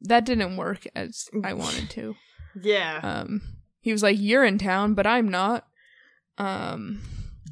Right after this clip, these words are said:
Speaker 1: so they're like, "Oh gosh, Bobby, he's so bad.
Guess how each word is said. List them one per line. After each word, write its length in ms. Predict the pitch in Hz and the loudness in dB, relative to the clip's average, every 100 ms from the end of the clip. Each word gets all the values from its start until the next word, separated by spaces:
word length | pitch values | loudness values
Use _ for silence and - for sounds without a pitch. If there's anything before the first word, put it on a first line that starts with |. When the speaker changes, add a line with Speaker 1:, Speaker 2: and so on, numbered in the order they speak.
| - _ _ _ - - _ _ _ _ _ | -20 _ _ _ -20 -20 _ _ _ _ _
Speaker 1:
so 760 | - - 196 196 190 190 185 196 _ _ _ _ _ _ _ _ _ _ _ _ _ _ _ _ _ _ | -4 2 6 6 4 4 0 -4 _ _ _ _ _ _ _ _ _ _ _ _ _ _ _ _ _ _
they're 320 | 190 202 196 196 | -2 4 4 4
like, 360 | 185 185 - - _ _ | 4 2 -4 -20 _ _
"Oh 300 | 247 247 220 | 2 4 4
gosh, 460 | 196 233 208 190 - | 4 4 4 2 -4
Bobby, 460 | 208 247 233 196 | 0 0 2 -2
he's 240 | 202 220 214 | -2 -4 -4
so 240 | 262 233 | -4 -4
bad. 600 | 202 240 233 196 65 - | -2 -4 -4 -6 -8 -12